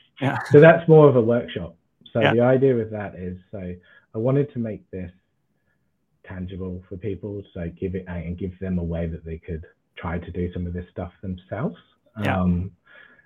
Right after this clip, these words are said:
Speaker 2: and so I shared the risk and readiness review, which is
Speaker 1: Yeah.
Speaker 2: a workshop, and that's where we bring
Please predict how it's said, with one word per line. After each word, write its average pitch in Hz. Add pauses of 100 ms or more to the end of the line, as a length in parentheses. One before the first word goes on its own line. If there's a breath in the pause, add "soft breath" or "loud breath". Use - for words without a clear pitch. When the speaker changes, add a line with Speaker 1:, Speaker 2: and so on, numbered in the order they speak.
(140)
Speaker 2:
and 92
so 104
I 92 (120)
shared 98
the 90
risk 92
and 85
readiness 87 (120)
review, 95
which 98
is 92
Speaker 1:
Yeah. 92
Speaker 2:
a 90
workshop, 90
and 90
that's 90
where 95
we 90
bring 107